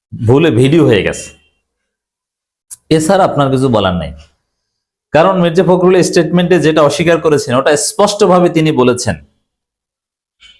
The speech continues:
ভিডিওতে স্পষ্ট শুনেছি। এর মানে ভিডিও, এটা লিখিত কোনো বক্তব্য না। কিছুদিন আগে নিউ ইয়র্কে বসে, মনে আছে,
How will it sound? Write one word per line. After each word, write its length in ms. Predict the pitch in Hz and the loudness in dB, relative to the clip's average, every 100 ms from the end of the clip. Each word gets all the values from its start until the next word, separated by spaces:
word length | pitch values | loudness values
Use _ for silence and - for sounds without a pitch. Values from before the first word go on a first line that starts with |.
| _ _ 110 | _ _ -2
ভিডিওতে 440 | 123 156 196 180 | 0 2 0 0
স্পষ্ট 460 | 175 - 208 208 214 | -2 -2 -2 0 -2
শুনেছি। 500 | 190 156 123 - 78 - | -2 -2 -2 -4 -8 -4
এর 100 | 147 | -2
মানে 220 | 185 202 | -2 -2
ভিডিও, 520 | 123 156 190 185 110 | 0 0 2 2 2
এটা 120 | - | 2
লিখিত 360 | 156 160 180 190 | 2 0 0 0
কোনো 220 | 190 180 | 0 0
বক্তব্য 400 | 147 - 120 90 | 0 -2 -4 -4
না। 100 | 90 - _ _ _ _ _ - | -6 -8 _ _ _ _ _ -4
কিছুদিন 420 | 190 226 226 226 | -2 0 2 2
আগে 240 | 185 165 | 2 2
নিউ 260 | 143 156 190 | 0 2 2
ইয়র্কে 240 | 196 190 | 2 0
বসে, 540 | 170 165 165 117 - - _ _ _ _ _ _ _ 123 | 0 0 0 -2 -2 -12 _ _ _ _ _ _ _ -2
মনে 200 | 160 180 | 2 2
আছে, 420 | 151 - 90 | 0 -2 -2